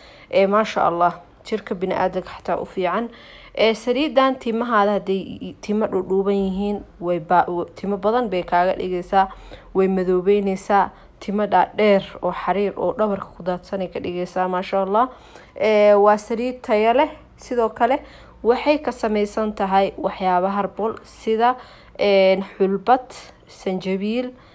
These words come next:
almond, waxyaabo badan ay ka sameysan tahay. Waa uun ka arki doontaan, ee, meeshay ku qoran yihiin wax kasto. Ee, saliid oo laga sheekeyn karo ma ahan asxaabta, waa saliid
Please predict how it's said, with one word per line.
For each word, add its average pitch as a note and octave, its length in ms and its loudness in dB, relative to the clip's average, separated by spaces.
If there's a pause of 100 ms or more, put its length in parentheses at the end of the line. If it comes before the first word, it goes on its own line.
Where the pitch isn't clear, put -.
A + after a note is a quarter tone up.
(220)
almond, A#3 600 2 (160)
waxyaabo G3+ 560 6
badan A3+ 240 0
ay G3+ 120 0
ka G#3 120 -10
sameysan F#3+ 520 -4
tahay. G#3 320 2
Waa F#3 260 0
uun F#3+ 100 -6
ka - 120 -4
arki G3+ 280 -2
doontaan, F#3 480 -2 (480)
ee, F#3 440 4
meeshay G3+ 360 -2
ku G3 220 -8
qoran G3 260 2
yihiin F#3+ 240 -2
wax G#3 160 -6
kasto. A#3+ 380 -2 (580)
Ee, G#3+ 240 6
saliid B3 480 -2 (220)
oo G#3 400 6
laga G#3 260 4
sheekeyn G#3 420 -4
karo F#3+ 220 0
ma G3 160 2
ahan G3+ 160 0
asxaabta, G3 580 0
waa F#3+ 140 2
saliid G#3 400 -4